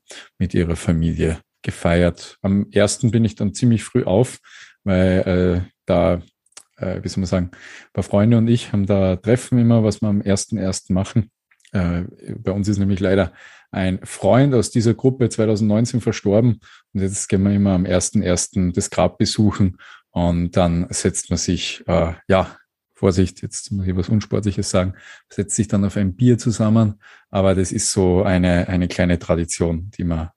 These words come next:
die wir da machen. Also ich bin am ersten ersten um zwölf Uhr mit einem guten Stiegel in den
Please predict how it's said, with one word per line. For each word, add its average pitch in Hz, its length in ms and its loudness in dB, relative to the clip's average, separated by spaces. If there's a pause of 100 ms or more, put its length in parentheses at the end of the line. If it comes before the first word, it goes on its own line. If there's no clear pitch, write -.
die 95 60 -8
wir 85 120 -4
da 82 100 -6
machen. 80 400 -8 (640)
Also 90 80 -2
ich 87 160 -2
bin 104 300 2
am 90 220 2
ersten 101 340 0
ersten 98 420 2
um 90 160 -4
zwölf 98 340 2
Uhr 92 380 2 (160)
mit - 540 -6
einem 85 240 -2
guten 95 260 -4
Stiegel 87 480 -4 (420)
in - 80 -10
den 80 200 -6